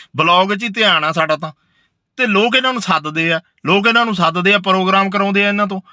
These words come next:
ਵੱਡੇ ਤੋਂ ਵੱਡੇ ਪ੍ਰੋਗਰਾਮ ਇਹਨਾਂ ਨੂੰ ਲੱਖਾਂ ਰੁਪਏ ਦੇ ਕੇ ਘਰੇ ਸੱਦਦੇ ਆ। ਤੁਸੀਂ ਵਿਚੋਲੇ ਇਹਨਾਂ ਨੂੰ ਬਣਾਉਣੇ ਆ ਇੱਕ ਤਰ੍ਹਾਂ, ਵੀ ਜਦੋਂ ਮੰਨ ਲਓ ਆਪਾਂ, ਅਮ, ਕੋਈ, ਅਮ, ਪਾਠ ਕਰਾਉਣਾ ਜਾਂ ਕੋਈ, ਹਨਾ, ਕੋਈ ਸਮਾਗਮ ਕਰਾਉਣਾ, ਤਾਂ ਤੁਸੀਂ ਇਹਨੂੰ ਵਿਚੋਲੇ ਹੀ ਬਣਾ ਲਿਆ ਵੀ, ਮ-,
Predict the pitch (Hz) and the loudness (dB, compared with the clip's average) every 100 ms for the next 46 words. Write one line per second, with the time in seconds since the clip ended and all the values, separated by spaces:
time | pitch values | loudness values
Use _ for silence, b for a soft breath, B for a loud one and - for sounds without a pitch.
0 | b - 180 156 180 208 175 180 185 180 | b -2 0 -2 -2 -2 -2 -2 0 0
1 | 180 185 202 208 196 185 B B 131 185 | 2 4 4 2 0 -4 B B -4 -2
2 | - 220 208 175 185 202 190 190 185 226 | 0 0 0 0 2 2 2 0 0 0
3 | 226 180 170 160 151 160 160 156 175 151 | 0 0 0 -2 -2 -6 -6 -2 -2 -2
4 | 147 175 180 196 208 220 190 147 123 113 | 0 2 2 2 0 -2 -2 -4 -4 -6
5 | 107 - B B B 151 151 147 143 123 | -8 -12 B B B -6 -4 0 0 -2
6 | b b 156 175 190 196 202 190 170 175 | b b -4 0 0 0 -2 -2 0 0
7 | 175 170 185 175 160 143 135 160 160 156 | 0 -2 0 -2 -4 -14 -12 -10 -8 -8
8 | 160 165 160 - 143 151 - - - 156 | -4 -4 -4 -12 -16 -16 -16 -14 -2 2
9 | 151 151 156 151 156 156 151 160 151 B | 2 -2 -6 -4 -4 -2 -2 -4 -8 B
10 | B 156 208 196 175 165 151 - 156 175 | B 0 0 0 -2 -6 -8 -8 -2 2
11 | 190 202 190 151 127 113 120 151 202 185 | 2 0 -4 -6 -6 -10 -10 -10 -4 0
12 | 208 214 220 185 202 214 240 220 202 202 | 0 0 0 0 0 2 2 2 2 2
13 | 240 247 B B - 185 170 139 139 | 2 0 B B -4 -2 -2 -6 -12